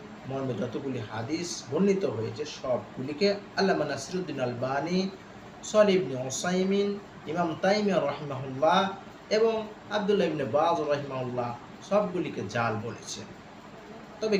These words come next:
কেউ কেউ জয়ীফ বলেছেন। আসুন, এই আলোচনা থেকে আমরা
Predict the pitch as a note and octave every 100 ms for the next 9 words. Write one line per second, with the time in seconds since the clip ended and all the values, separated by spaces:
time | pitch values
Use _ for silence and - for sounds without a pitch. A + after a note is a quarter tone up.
0 | - D3+ C3 C#3 A#2 A#2+ A2+ G#2+ A2+ G#2
1 | - - E2 - - - - - - -
2 | - - G#2+ - - - - B2 - B2+
3 | A2 A2+ A2 - - - - - - -
4 | - - - - - - - - - -
5 | C#3+ D3+ D3+ D3 D3 - - - C#3 D3+
6 | E3+ D3+ - C3+ C3 B2